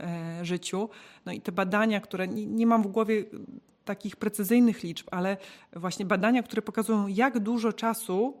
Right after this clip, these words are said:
myśmy dawniej spędzali w osobistym kontakcie z, z innymi ludźmi poza pracą i ile spędzaliśmy czasu w kontakcie z ekranem, em, i, i że te proporcje się totalnie odwróciły,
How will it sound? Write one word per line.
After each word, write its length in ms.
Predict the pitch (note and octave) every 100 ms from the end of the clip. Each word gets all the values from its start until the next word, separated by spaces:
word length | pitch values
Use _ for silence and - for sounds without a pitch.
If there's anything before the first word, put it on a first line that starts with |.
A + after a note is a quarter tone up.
| -
myśmy 400 | G3 - G3+ F#3+
dawniej 340 | G3+ G#3 G#3+
spędzali 720 | G#3 G3 F#3+ G3 A3 G#3+ G#3+ G#3 _ _ _
w 440 | - E3 G3+ F#3 -
osobistym 720 | - F3+ G#3 F3 A#3+ B3+ G#3+ F3+
kontakcie 560 | - G3 G3 F#3+ -
z, 220 | F3 F3 - F3+ E3+ E3 D#3+ - D2 E3+
z 40 |
innymi 440 | A3 A3 G#3+ G#3+
ludźmi 480 | G3+ G#3 F#3 G3+ G3 - _ _
poza 280 | - A#3+ A#3
pracą 600 | - G3 E3+ - F#3 C4+ - - _ _
i 260 | - F#3+ A3
ile 220 | A#3+ G#3+
spędzaliśmy 640 | F#3+ - F#3 F#3+ G3+ - F3+
czasu 440 | G3 F#3+ F#3+ F3+ - _
w 120 | -
kontakcie 540 | - G#3+ G#3+ G#3+ - G3
z 80 |
ekranem, 720 | F#3+ F#3+ F#3+ E3+ E3+ F3+ C4 C#4+ - - - - _
em, 280 | F3+ F3+ - -
i, 420 | G3 F#3+ G3 -
i 40 |
że 100 | F3+
te 100 | G3
proporcje 560 | - G#3 A3 A3+ A3 G#3+
się 160 | -
totalnie 560 | G#3 G3 - B3+ A#3+ A3+
odwróciły, 760 | F#3+ F3 G3 - F#3+ F#3 G3+